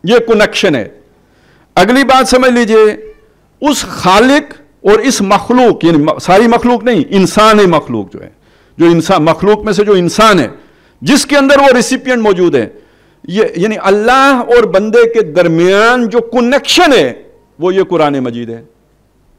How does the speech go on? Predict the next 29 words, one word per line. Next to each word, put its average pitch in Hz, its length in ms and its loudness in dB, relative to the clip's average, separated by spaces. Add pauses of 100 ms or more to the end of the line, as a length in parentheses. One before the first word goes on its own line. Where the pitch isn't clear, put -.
(760)
"वातसिमू 190 600 0
बिहब्लिल्लाहि 175 760 -2
जमीअन 180 560 -4 (320)
वला 156 280 0
तफर्रकू", 160 440 -2
ये 208 140 0
रस्सी 190 340 -2
है। 113 200 -4 (460)
अब 170 80 0
उस 185 180 -4
दौर 202 260 0
में 208 120 -4
तार, 190 400 0
ये 165 80 2
वा-, 139 280 -2
वायर 147 420 0
तो 196 140 -4
नहीं 226 140 -6
कह 180 140 -2
सक-, - 160 -10
केबल 185 240 0
तो 214 120 -2
नहीं 240 140 -2
कह 180 120 -2
सकते 139 300 -6
थे 139 100 -8
ना, 240 120 -6
रस्सी 170 340 -4
है। 120 260 0